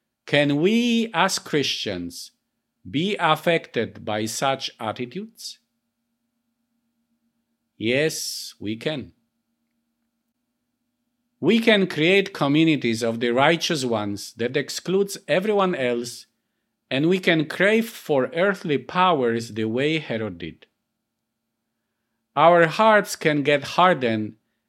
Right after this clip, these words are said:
and despite having eyes and ears, we may also be clueless as to God's plans into our lives. The disciples remembered very well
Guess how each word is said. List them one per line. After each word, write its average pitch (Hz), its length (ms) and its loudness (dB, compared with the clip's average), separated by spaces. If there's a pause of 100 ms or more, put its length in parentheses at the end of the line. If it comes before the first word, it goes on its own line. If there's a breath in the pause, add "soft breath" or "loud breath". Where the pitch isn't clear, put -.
(120)
and 139 180 0
despite 185 680 2
having 165 480 0
eyes 170 600 0 (100)
and 113 360 -4
ears, 139 520 -2 (540)
we 139 180 0
may 143 300 2
also 190 560 0
be 117 180 -4
clueless 139 840 0 (480)
as 156 300 -2
to 139 120 -4
God's 156 400 0
plans 120 720 -4 (180)
into 110 380 -6
our 104 260 -6
lives. 78 640 -14 (1700)
The 135 100 2
disciples 196 720 2
remembered 151 600 0
very 143 300 2
well 110 420 0